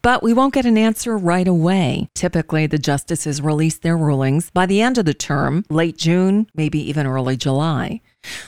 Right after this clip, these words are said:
But this ruling will also determine when payments on federal student loans will resume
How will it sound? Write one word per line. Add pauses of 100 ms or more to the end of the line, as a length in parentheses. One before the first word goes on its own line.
(200)
But
this
ruling
will
also
determine
when
payments
on
federal
student
loans
will
resume